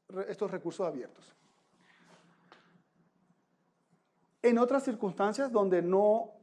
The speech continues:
o sea, no sea un, un sitio de web que tenga precisamente la, la información sobre, eh, que le diga que esto es un recurso abierto, muchos tienen, eh, licencias de Creative Commons.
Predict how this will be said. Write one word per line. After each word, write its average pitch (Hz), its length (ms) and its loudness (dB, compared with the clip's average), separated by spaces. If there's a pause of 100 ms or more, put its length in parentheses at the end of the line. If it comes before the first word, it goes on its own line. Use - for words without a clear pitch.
o - 60 -14
sea, 196 160 6
no 190 140 4
sea 214 160 4
un, 220 640 2 (260)
un 190 220 0
sitio 208 520 4
de 175 80 6
web 185 280 4
que 196 120 2
tenga 196 500 2
precisamente 196 720 2
la, 170 180 2
la 165 140 2
información 156 480 -4
sobre, 190 400 2
eh, 156 380 -2 (260)
que 185 100 0
le 175 80 4
diga 196 200 6
que 202 60 -4
esto 196 140 -4
es 196 100 -8
un 196 120 -2
recurso 202 360 0
abierto, 208 540 2 (760)
muchos 269 680 2 (440)
tienen, 226 500 4 (440)
eh, 170 600 2 (340)
licencias 196 560 2
de 180 140 0
Creative 190 600 2
Commons. 151 640 -2